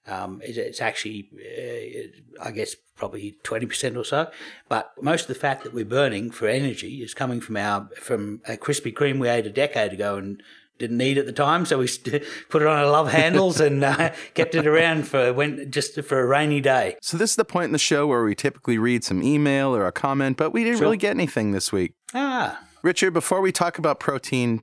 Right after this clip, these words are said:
Speaker 2: there is one thing that bugged me this week. Um, I hear people talking about kilocalories, and I only talk about calories with a capital C, which is, you know, there's a hundred calories in this, you know, little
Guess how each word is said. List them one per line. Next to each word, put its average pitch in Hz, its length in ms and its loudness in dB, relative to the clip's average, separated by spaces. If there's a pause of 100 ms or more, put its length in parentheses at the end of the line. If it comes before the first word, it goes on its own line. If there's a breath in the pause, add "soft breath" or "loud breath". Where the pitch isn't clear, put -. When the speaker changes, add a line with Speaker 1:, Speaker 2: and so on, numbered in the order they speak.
Speaker 2:
there 123 200 4
is 120 160 0
one 135 420 0
thing 123 280 -2
that 107 140 0
bugged 113 280 -2
me 104 160 0
this 92 240 -2
week. 95 320 0 (520 loud breath)
Um, 107 420 0
I 110 80 0
hear 123 220 2
people 135 280 -2
talking 120 340 0
about 110 220 0
kilocalories, 92 880 -2 (500 soft breath)
and 107 320 0 (120)
I 160 180 4
only 165 220 2
talk 131 280 0
about 123 240 0
calories 123 480 2
with 104 120 0
a 95 40 -2
capital 110 400 0
C, 135 380 2
which 98 260 0
is, 101 220 0 (500 soft breath)
you 117 60 0
know, 104 140 0
there's 98 180 0
a 98 100 0
hundred 110 420 -2
calories 107 640 0
in 90 180 0
this, 90 200 -4 (320)
you 90 120 -4
know, 82 160 -4
little 87 340 -4